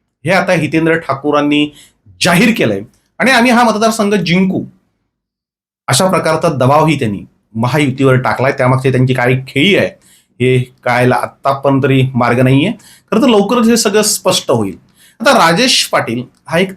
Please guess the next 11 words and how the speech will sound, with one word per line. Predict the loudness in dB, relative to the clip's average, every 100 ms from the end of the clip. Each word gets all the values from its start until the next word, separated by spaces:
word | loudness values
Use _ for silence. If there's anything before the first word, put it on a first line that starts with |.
| -6
तगडा | -2 0 2
उमेदवार | 2 0 -2
आहे. | -6
म्हणजे | -6 -4
आत्तापर्यंत | -4 -4 -4 -2 -2 0
त्यांनी | 0 0 -2 -6 -18 -20 _ _ 0
पंचायत | 0 2 -2 0
समिती | 0 0 0 0
दोनदा | 2 4 4 4
लढवलेली | 4 2 2 2
आहे, | 0 -2